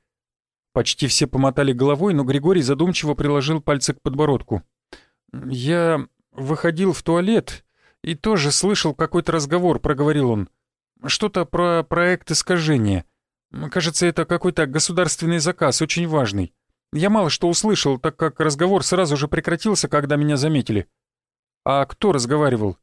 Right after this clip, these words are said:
тут же спросил я. «Двое мужчин», пожал он плечами.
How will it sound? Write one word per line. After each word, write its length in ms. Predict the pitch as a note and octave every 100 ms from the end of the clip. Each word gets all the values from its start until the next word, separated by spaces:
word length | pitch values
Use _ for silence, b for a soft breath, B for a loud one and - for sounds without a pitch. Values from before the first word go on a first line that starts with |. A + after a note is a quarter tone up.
| _ -
тут 140 | E3
же 100 | C3+
спросил 400 | C3+ D3 C3+ C#3
я. 220 | A#2+ G#2 - _ _ b b b _ -
«Двое 520 | A#2+ A#2+ C#3+ A#3 A#3
мужчин», 420 | G3 C#3+ D3+ F#3
пожал 300 | E3 C#3 D#3+
он 120 | D3+
плечами. 500 | D3 D3+ D3+ C3+ A#2